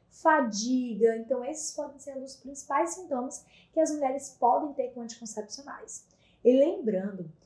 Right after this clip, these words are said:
é, existem já recomendações e cuidados com o uso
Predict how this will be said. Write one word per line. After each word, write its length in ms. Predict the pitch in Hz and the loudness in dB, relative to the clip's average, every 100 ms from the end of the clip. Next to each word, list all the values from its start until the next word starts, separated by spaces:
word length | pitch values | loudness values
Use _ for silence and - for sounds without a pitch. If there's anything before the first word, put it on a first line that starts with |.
| _ _ | _ _
é, 400 | - 214 214 214 | 2 4 4 0
existem 640 | 254 226 269 320 349 349 302 | -4 -6 -2 -2 -2 -8 -4
já 480 | 247 226 226 226 - _ | 0 2 0 -2 -10 _
recomendações 1000 | - 233 233 262 262 262 226 - 196 214 | -8 -8 -2 -2 -2 -6 -10 -8 -6 -6
e 80 | 220 | -8
cuidados 760 | - 262 220 190 208 302 277 - | -6 -6 -2 -2 0 -4 -6 -8
com 140 | 240 | -4
o 180 | 220 208 | -2 -2
uso 380 | 226 208 208 | -4 -6 -8